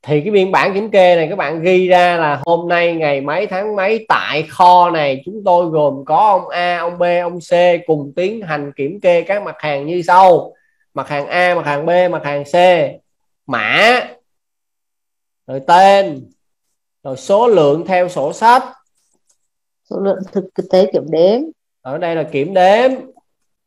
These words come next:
Speaker 1: Ở đây là chênh lệch. Rồi,
Speaker 2: Ừ.
Speaker 1: bên dưới đây là giải thích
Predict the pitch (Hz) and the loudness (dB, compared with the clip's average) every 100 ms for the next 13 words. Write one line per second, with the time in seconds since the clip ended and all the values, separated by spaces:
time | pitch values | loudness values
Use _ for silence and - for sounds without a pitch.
0 | _ _ _ _ _ 139 165 175 160 156 | _ _ _ _ _ -10 -6 -4 -4 0
1 | 175 185 160 147 165 190 - _ _ _ | 0 2 4 6 4 2 -4 _ _ _
2 | _ _ _ _ _ _ _ _ _ _ | _ _ _ _ _ _ _ _ _ _
3 | _ _ _ - 135 143 139 143 196 190 | _ _ _ -10 -4 -2 -4 -8 -8 -8
4 | - _ - 170 185 190 202 254 220 190 | -10 _ -4 -4 0 2 2 4 2 2
5 | 165 143 135 131 202 233 | 0 -2 -4 -4 -2 0